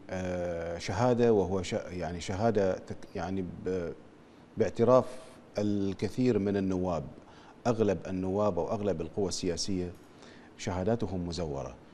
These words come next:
يستلم وزارة تأخذ على عاتقها توجيه الباحثين في مراكز البحوث لعمل،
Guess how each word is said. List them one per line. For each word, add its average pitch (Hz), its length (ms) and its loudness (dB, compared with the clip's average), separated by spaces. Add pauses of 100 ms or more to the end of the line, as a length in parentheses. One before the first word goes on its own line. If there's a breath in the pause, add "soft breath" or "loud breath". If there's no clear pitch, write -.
(220 soft breath)
يستلم 95 540 0
وزارة 87 480 0 (580 soft breath)
تأخذ 110 360 2
على 113 180 6
عاتقها 90 720 -2 (360 soft breath)
توجيه 117 400 2
الباحثين 107 600 0
في 104 140 -6
مراكز 107 440 0
البحوث 110 500 0 (480 soft breath)
لعمل، 104 1500 0